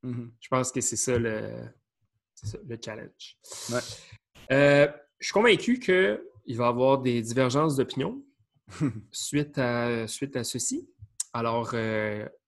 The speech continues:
Speaker 2: encore une fois, si vous avez en-, envie d'interagir et de réagir avec, euh, avec nous, ben, euh, écrivez-nous. Moi, je suis, euh, sur Instagram, euh, at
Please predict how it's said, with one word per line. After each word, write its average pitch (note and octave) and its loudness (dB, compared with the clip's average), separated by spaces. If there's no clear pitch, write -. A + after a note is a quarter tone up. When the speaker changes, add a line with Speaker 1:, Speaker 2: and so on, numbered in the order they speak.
Speaker 2:
encore A2+ -10
une G#2+ -10
fois, G#3+ 2
si - -10
vous A#2+ -8
avez A#2+ -6
en-, B2 -10
envie B2 -6
d'interagir A#2+ -4
et B2+ -4
de B2 -6
réagir C#3 -4
avec, A#2 -6
euh, A2+ -2
avec A2 -6
nous, B2 -2
ben, A2 -4
euh, A#2+ -8
écrivez-nous. C3 2
Moi, C3 2
je C#3+ 4
suis, C#3 6
euh, B2 6
sur A#2+ -2
Instagram, B2+ 2
euh, A2+ -2
at A#2+ -4